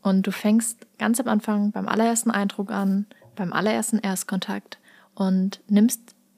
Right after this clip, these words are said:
den Patienten mit auf deine Reise und erzählst ihm von Mal zu Mal, wo du die Person siehst, immer wie weiter deine Geschichte, bis du am Ende angelangt bist, genau bei dem Verständnis, bei dem Punkt, was du möchtest, dass der Patient verstanden haben soll.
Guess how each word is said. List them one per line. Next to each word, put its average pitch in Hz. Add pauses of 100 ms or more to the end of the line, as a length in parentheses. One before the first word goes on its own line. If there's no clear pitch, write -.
den 202
Patienten 196
mit 226
auf 240
deine 226
Reise 202 (200)
und 202
erzählst 202
ihm 220 (200)
von 196
Mal 202
zu 247
Mal, 214
wo 196
du 190
die 190
Person 190
siehst, -
immer 214
wie 202
weiter 202
deine 190
Geschichte, 190 (920)
bis 226
du 214
am 202
Ende 208
angelangt 196
bist, 202 (260)
genau 196
bei 226
dem 226
Verständnis, 196
bei 196
dem 202
Punkt, 202
was 190
du 196
möchtest, 196
dass 190
der -
Patient 196
verstanden 196
haben 202
soll. 208